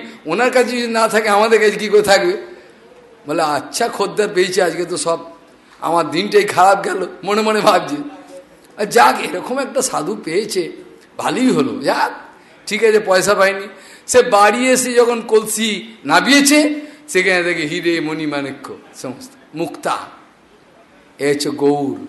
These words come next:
এর নাম হচ্ছে কৃষ্ণ, একই। আমি দুটো উদাহরণ দেব, একই। এই জন্য কাউর যেন জীবনে অবিশ্বাস না হয়, যেই গৌর সেই কৃষ্ণ।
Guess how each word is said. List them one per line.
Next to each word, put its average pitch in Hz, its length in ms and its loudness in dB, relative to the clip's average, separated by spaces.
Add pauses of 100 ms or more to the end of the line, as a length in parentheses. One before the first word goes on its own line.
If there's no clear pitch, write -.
(500)
এর 147 140 0
নাম 147 120 -2
হচ্ছে 147 200 -4 (100)
কৃষ্ণ, 156 380 -6
একই। - 500 -4 (220)
আমি 196 180 2
দুটো 226 260 -6
উদাহরণ 233 360 4
দেব, 233 200 4
একই। 208 340 2 (1120)
এই 190 120 0
জন্য 262 220 2 (100)
কাউর 294 320 6
যেন 285 200 4
জীবনে 254 500 4
অবিশ্বাস 208 540 2
না 202 180 4
হয়, 226 280 6 (760)
যেই 180 340 2
গৌর 196 360 4
সেই 220 260 2
কৃষ্ণ। 170 360 -8